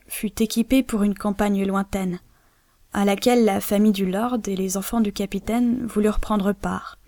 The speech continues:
Et le Duncan, quittant Glasgow, se dirigea vers l'Atlantique, doubla le détroit de Magellan, et remonta par le Pacifique jusqu'à la Patagonie, où, suivant une première interprétation du document, on pouvait supposer que le capitaine Grant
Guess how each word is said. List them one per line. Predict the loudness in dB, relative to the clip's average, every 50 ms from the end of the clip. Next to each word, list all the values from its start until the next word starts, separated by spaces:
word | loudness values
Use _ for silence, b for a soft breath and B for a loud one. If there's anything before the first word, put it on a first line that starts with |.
| _ _ _ _ _ _ _ _ _ _ _ _ _ _ _ -2
Et | 0 0 0
le | 2 0 2
Duncan, | 4 4 4 4 2 2 4 6 6 6
quittant | 4 4 -2 -8 -4 -4 -2
Glasgow, | 0 0 0 -2 -2 -4 -6 -6 -6 -6 -8 -12 _ _ _ _ _ -14
se | -12 -8 -8 -6
dirigea | -2 -2 0 2 2 2 2 2 0
vers | 0 -2 -2 -2
l'Atlantique, | -2 -4 -4 -4 -6 -6 -6 -8 -10 -10 -12 -16 -16 _ _ _ _ _ _ _ _ _ _ _ _ _ -12
doubla | -6 -2 0 0 4 6 6 6
le | 8 6 4
détroit | 4 2 -2 0 0 0 2
de | 2 2
Magellan, | 2 2 0 0 0 -2 -2 -4 -6 -8 _ _ _ _ _ _ _ _ _ -2
et | 2 2 2
remonta | 4 6 6 6 6 4 2 2 0 0
par | 2 0 0 0
le | 0 -2
Pacifique | -2 -2 -4 -4 -4 -8 -6 -4 -4 -4 -2 -4
jusqu'à | -4 -4 -4 -4 -4 -4 -4 -4
la | -4 -4
Patagonie, | -4 -6 -4 -2 -2 0 0 0 0 0 -2 -6 b b b b b b b
où, | 0 0
suivant | 0 0 -2 -2 2 4 4 4
une | 4 4 2 0
première | -2 0 2 4 6 6 4 4 2
interprétation | 0 -2 -2 -4 -6 -4 -4 -4 -2 -2 -4 -2 -2 -2 0 0
du | 0 0
document, | -2 -4 -6 -4 -4 -2 -2 -2 -2 -4 -6 _ _ _ _ _ _ _ _ _ _ _ _ _ _ -4
on | -2 -2 -2
pouvait | 0 0 2 2 2
supposer | 2 0 -2 2 4 4 6 4 2
que | 0 0 0 2
le | 2 2 2
capitaine | 0 -2 -2 -2 -2 0 0 0 0 0
Grant | 0 0 -2 -2 -2 -6